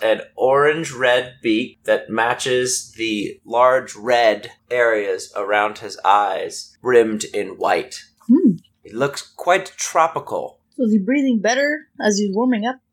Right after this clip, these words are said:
Speaker 1: Roll a medicine check.
Speaker 2: Hmm. Ten.
Speaker 1: Plus anything?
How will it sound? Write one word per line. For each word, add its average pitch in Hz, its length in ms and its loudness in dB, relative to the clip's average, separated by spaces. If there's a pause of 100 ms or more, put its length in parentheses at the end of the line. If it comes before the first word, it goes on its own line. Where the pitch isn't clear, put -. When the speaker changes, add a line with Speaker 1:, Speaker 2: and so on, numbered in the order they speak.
(160)
Speaker 1:
Roll 226 580 0
a 180 480 -2
medicine 135 500 -4
check. - 400 -6 (240)
Speaker 2:
Hmm. 214 260 0 (1200)
Ten. 262 420 4 (180)
Speaker 1:
Plus 107 320 -2
anything? 110 560 -8